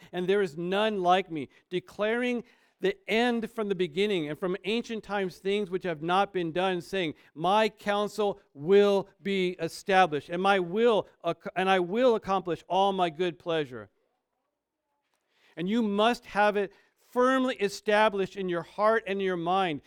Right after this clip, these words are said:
You must know that God's will will happen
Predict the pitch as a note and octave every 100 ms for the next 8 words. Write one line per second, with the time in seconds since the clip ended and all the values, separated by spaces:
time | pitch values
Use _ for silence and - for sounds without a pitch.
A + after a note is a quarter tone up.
0 | _ F#3 A#3 A3 A3+ A3 F3+ F3 G#3 A3+
1 | F3+ G#2 - _ _ _ _ _ _ _
2 | _ - E3+ C#3 F3+ G#3 A3+ F3+ E3+ D#3+
3 | F3+ G3+ F#3+ C#3+ G#2 _ _ _ _ _
4 | _ _ _ C3 D3 G#3 G3+ F3+ E3+ _
5 | _ - G3 G3 - A2+